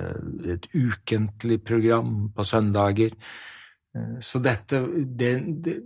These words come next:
det, og den gangen var dette veldig nyskapende, ikke bare kreativt, men at det, et kristent program med et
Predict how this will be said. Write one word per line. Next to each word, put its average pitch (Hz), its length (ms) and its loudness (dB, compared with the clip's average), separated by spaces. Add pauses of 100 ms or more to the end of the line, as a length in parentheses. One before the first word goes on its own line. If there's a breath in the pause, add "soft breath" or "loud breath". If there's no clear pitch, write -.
(340)
det, - 200 -2 (640)
og 135 140 -4
den 120 280 2
gangen 117 500 2
var 95 400 0
dette 143 320 0
veldig 110 220 0
nyskapende, 113 1300 -2 (120)
ikke - 240 -4
bare 113 280 2
kreativt, 95 840 -4
men 104 200 -2
at 95 200 -6
det, 107 180 -2 (600 loud breath)
et 110 220 -6
kristent - 880 -2 (180)
program 120 680 2
med 113 160 0 (180)
et - 220 -6